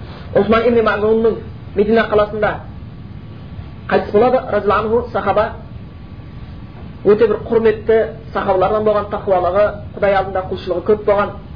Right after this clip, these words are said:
Сол кісі қайтыс болады. Сонда жаназасы болған кезде сахаба әйелдерден бір кісі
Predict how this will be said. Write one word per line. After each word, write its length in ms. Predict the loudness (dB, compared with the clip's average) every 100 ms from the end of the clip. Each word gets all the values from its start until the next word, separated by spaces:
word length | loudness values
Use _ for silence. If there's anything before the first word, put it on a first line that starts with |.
| -16 -14 -14 -14 -4 2
Сол 100 | 2
кісі 160 | 2
қайтыс 320 | 2 2 0
болады. 400 | 2 2 4 2 -2 -8 -14 -14 -10 0
Сонда 180 | 2
жаназасы 400 | 4 4 4 2
болған 240 | 2 0 0
кезде 400 | 0 2 2 0 -10 -14 -14 -14 -14 -14 -14 -14 -4
сахаба 360 | 0 2 4 4
әйелдерден 520 | 4 4 4 2 0 0
бір 100 | -2
кісі 260 | 0 2